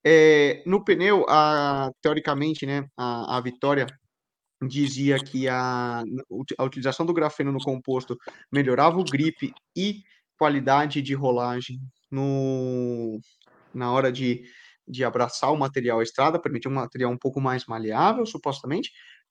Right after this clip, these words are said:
Agora, tudo isso é contraditório se a gente vai pensar num quadro de bicicletas, correto?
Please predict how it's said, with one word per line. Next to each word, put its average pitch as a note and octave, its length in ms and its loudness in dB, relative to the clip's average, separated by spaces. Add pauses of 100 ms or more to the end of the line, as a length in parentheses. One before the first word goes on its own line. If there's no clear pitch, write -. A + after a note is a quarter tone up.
(300)
Agora, B3+ 260 6
tudo B3+ 220 2
isso C#4+ 280 2 (400)
é A#3 80 4
contraditório A3+ 720 0
se - 120 -8
a B3 40 0
gente F#3+ 80 -2
vai D#3 140 8
pensar D3+ 260 0
num C#3 140 0
quadro A#2+ 260 6
de A#2 80 -2
bicicletas, - 480 -6
correto? - 360 -6